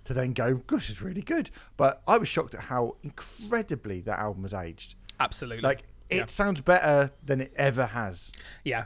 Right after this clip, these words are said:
Speaker 1: It's fucking amazing, that record.
Speaker 2: I, I, I like that record more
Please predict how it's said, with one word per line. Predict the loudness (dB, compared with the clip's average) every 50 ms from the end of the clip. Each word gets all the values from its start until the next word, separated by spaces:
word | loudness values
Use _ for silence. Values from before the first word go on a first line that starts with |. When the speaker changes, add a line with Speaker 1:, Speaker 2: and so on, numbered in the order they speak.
| -8 -10
Speaker 1:
It's | -10 -10 -10
fucking | -8 -4 -4 -4 -4 -2 -4 -4 -2
amazing, | 0 0 0 0 0 -2 -4 -6
that | -8 -10 -6
record. | 2 6
Speaker 2:
I, | 6 6 6 6 2
I, | -2 -4 0 6
I | 10 10 12 12 10 8 6 4 4 4
like | 6 8 8 8 8 6 2 -2
that | -2 -2 0 0
record | 0 -2 -2 -2 -2 -2 -2 -2 -4
more | -4 -2 -2 0 0 0 0 0 0 -2 -2 -4